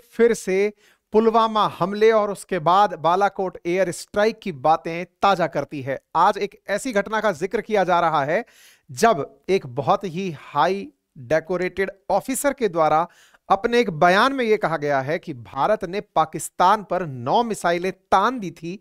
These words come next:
वो किसी भी समय चलाई जा सकती थी, वो ऐसा क्या घटना थी, आज के सेशन में हम चर्चा करेंगे।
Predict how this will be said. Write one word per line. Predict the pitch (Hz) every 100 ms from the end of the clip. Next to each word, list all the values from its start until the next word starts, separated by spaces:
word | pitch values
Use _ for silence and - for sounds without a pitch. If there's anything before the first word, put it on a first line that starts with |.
| _ _ _
वो | 220
किसी | 233 - 220 269
भी | 294
समय | - - 233 311
चलाई | 269 220 220
जा | 180
सकती | 165 175 - 160
थी, | 165 214
वो | 180 - -
ऐसा | 180 -
क्या | 190 - 220 254
घटना | 202 233 226
थी, | 233 269
आज | 165 180
के | 175
सेशन | 175 160 175
में | 170
हम | 160
चर्चा | 160 147 190
करेंगे। | 190 180 190